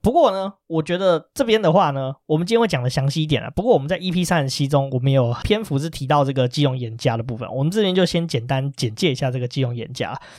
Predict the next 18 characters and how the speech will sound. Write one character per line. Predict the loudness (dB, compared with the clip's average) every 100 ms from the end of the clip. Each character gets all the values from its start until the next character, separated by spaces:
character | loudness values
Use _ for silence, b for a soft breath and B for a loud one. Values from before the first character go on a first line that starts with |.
| B 0
我 |
们 | 2
是 | 2
非 | 2
常 | 2
推 | 0 0
荐， | 0
就 | 0
是 | 0
大 | 2
家 | 2
去 | 2
听 | -2
E | 0 2
P | 2
三 | 2 0
十 | -4
七。 | -6 -8